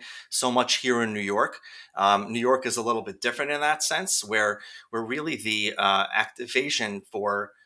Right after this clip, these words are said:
uh, critical care, for, for community paramedicine rather, is more on demand. Um, th-, whereas out west, for example, they're,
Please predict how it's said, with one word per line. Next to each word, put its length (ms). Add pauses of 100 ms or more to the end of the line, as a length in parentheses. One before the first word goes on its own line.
(240)
uh, 200
critical 400
care, 320
for, 420
for 160
community 420
paramedicine 460
rather, 400 (340)
is 300
more 360
on 200
demand. 560 (200)
Um, 460 (640)
th-, 160
whereas 440
out 300
west, 260
for 140
example, 520
they're, 260